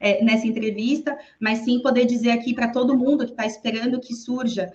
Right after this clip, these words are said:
é, uma política de independência de classe pra resolver os problemas da população, que é preciso a gente levantar uma força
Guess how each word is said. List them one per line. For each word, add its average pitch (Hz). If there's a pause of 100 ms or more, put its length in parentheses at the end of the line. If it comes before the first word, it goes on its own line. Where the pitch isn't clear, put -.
(180)
é, 202
uma 226
política 240
de 220
independência 233
de 220
classe 226
pra 226
resolver 226
os 208
problemas 226
da 220
população, 226
que 262
é 262
preciso 247
a -
gente 240
levantar 240
uma 240
força 247